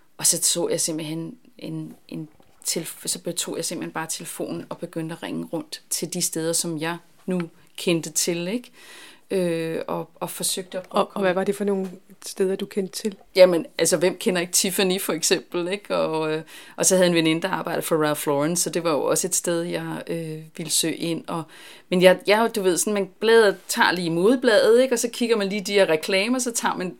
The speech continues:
Speaker 1: går man efter dem, ikke? Og, og det lykkedes mig rent faktisk at komme ind og, og arbejde med Tiffany. Øh, det var sådan helt, øh, exceptionelt. Men,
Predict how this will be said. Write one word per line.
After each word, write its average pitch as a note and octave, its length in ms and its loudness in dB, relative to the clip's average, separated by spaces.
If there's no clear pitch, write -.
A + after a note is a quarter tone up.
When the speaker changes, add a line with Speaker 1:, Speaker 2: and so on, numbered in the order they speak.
Speaker 1:
går D#3+ 160 -4
man E3+ 180 -4
efter D3+ 240 -4
dem, D3+ 280 -4
ikke? G3 240 -6
Og, F3 120 -2
og E3 100 -4
det F3 120 -2
lykkedes A3 340 4
mig F3 100 0
rent C#3+ 200 -2
faktisk G2+ 300 -4
at D3 80 -8
komme D3+ 260 -4
ind - 100 -8
og, C#3 400 -10
og D3+ 300 -6
arbejde - 280 -8
med - 100 -8
Tiffany. D#3 580 -6
Øh, E3 280 -8
det D#3 80 -8
var D3+ 80 -8
sådan E3+ 200 -6
helt, E3 320 -10
øh, E3+ 220 -12
exceptionelt. E3 800 -12
Men, E3+ 200 -10